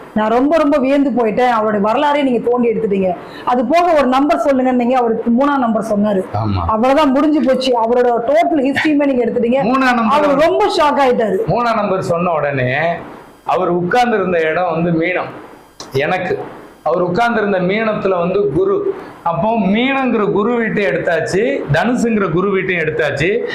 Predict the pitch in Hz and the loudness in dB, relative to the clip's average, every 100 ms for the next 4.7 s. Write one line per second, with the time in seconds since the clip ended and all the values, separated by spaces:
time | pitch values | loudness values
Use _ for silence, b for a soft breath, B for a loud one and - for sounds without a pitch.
0 | B - 170 254 269 240 190 175 214 214 | B -4 0 0 0 0 0 0 0 0
1 | 190 165 160 - - - - B B - | -2 -2 -2 -2 -4 -6 -12 B B -2
2 | 240 277 269 226 196 190 233 226 202 185 | 0 0 0 0 0 -2 -2 -2 -2 -2
3 | 185 180 202 214 170 190 226 220 196 196 | -2 -2 -2 0 0 0 0 -2 0 0
4 | 185 170 196 185 147 123 | -2 -2 -2 -2 -2 -2